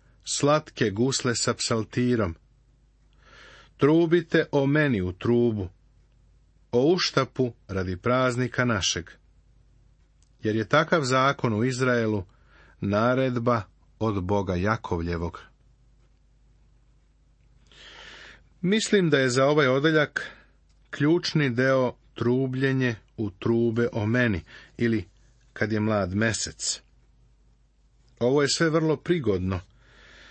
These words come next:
jer se mlad mesec javlja pre nego što izađe sunce pravednosti,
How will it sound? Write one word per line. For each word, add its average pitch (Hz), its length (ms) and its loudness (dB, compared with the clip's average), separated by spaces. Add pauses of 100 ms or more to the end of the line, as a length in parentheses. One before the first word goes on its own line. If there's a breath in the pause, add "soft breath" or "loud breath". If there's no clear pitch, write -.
(220 loud breath)
jer 113 160 0
se - 140 -2
mlad 127 320 0
mesec 127 460 0 (120)
javlja 131 600 0 (220)
pre 123 260 0
nego 127 280 0
što 123 220 -2
izađe 107 600 -2 (120)
sunce 113 600 -2
pravednosti, 92 880 -2